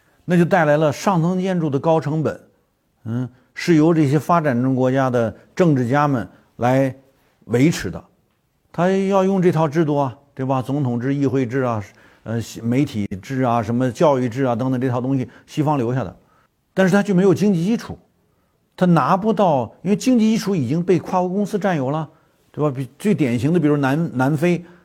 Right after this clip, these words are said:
它的金融体系、它的矿产、它的，这都是跨国公司的。那收益呢，是归跨国公司被西方拿走的。南非尽管建立了黑人政权，他拿什么来维持对那个大量的在贫民窟的黑人中的这个，对他们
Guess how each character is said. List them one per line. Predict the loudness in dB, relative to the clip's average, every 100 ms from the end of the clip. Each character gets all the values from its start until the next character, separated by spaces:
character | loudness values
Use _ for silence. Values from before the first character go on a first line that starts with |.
| -6
它 | 0
的 | 2
金 | 2 2
融 | 4 2
体 | 0 -4
系、 | -2 -2
它 | 0
的 | -2
矿 | 0 -2 -2
产、 | -4 -6 -4
它 | -2
的， | -2
这 | -4 -4
都 | -4
是 | -2
跨 | 0
国 | 0
公 | 0 -2
司 | -2
的。 | -2 -4 -16 _ _ _ _ _ -2
那 | 0
收 | 2 2 4
益 | 4
呢， | 2
是 | 2
归 | 0 0
跨 | 2 0
国 | 0
公 | -2
司 | -2 -2 2
被 | 0
西 | 0 -2
方 | 0 -2
拿 | -2
走 | -2 -2 -4
的。 | -10 -10 -20 -4
南 | 0 2
非 | 2 0
尽 | 0 0
管 | 0 0
建 | -2 -2
立 | -2
了 |
黑 | 0 2
人 | 2
政 | 0 0
权， | 0 -2 -4 -10
他 | -4 0
拿 | 0
什 | 0 -2
么 | 0
来 | 2 2
维 | 2 2
持 | 0 -2 -2 -6 -2
对 | 2
那 | 4 4
个 | 2 0 -4 -6
大 | -2 0
量 | 0 0
的 | 0
在 | 0
贫 | -2 -2
民 | -2 -2
窟 | -2 0
的 | 0
黑 | 0 0
人 | 0
中 | 0 0
的 | -2
这 | -2
个， | -4 -6 -18 _
对 | 0
他 | 0 2
们 | 2